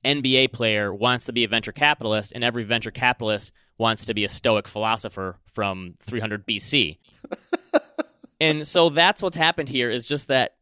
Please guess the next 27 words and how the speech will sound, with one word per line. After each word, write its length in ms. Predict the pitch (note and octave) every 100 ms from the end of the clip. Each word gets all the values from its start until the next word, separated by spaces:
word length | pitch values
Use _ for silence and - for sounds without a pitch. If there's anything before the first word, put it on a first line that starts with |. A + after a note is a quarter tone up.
| -
all 180 | C3+ D#3+
these 180 | E3
N 140 | D#3+ D#3
B 120 | C#3+
A 100 | D3+
players 540 | D3 B2+ A#2+ A#2 A2 - _
want 480 | B2 A2+ C3+ C#3+ -
to 80 | C3+
be 180 | B2+
venture 320 | A#2 A2+ B2 -
capitalists, 640 | A#2+ A#2 A#2 F#2 F2+ -
and 100 | -
he 160 | A#2 D#3
just 160 | E3 C3+
wanted 380 | A#2+ C3+ C#3
to 40 | B2+
put 220 | C#3 A#2+
blockchain 500 | A#2 B2 - A#2 G#2
on 120 | G2+
this 180 | G#2 G2
to 100 | -
show 360 | A2+ - A2+ A2
what 160 | - A#2
a 40 |
visionary 600 | A2 G#2 B2+ A#2 G2 F2+
he 180 | F#2 F#2+
is. 240 | F#2 F#2